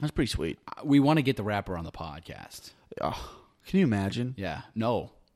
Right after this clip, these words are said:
Speaker 2: I couldn't. It'd be so funny. You could just prom-, we could promote 'em and stuff. That'd be
Speaker 1: Yeah.
Speaker 2: sweet. Actually, I'm gonna do a little research and see if we can get 'em. <laughs>
Speaker 1: You,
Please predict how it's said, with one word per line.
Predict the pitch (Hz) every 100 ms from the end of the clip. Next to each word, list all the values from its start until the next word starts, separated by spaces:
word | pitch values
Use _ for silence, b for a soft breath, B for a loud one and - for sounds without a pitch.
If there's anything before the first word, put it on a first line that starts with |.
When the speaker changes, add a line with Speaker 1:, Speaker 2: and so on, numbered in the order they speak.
| -
Speaker 2:
I | 82
couldn't. | 101 123 67 -
It'd | -
be | 82
so | - -
funny. | - - - _ _ _ _ _ _ _ -
You | 92
could |
just | 90
prom-, | - 82
we | 92
could |
promote | 82 80 78
'em | 80
and | 80
stuff. | 80 -
That'd | 92
be |
Speaker 1:
Yeah. | 73
Speaker 2:
sweet. | 139 -
Actually, | - 123 147
I'm | - 117
gonna | 113 117
do | 90 104
a | 98
little | 92
research | 82 82 78 76
and | 82
see |
if | 76
we | 76
can |
get | -
'em. | - -
<laughs> | - - - - - -
Speaker 1:
You, | 117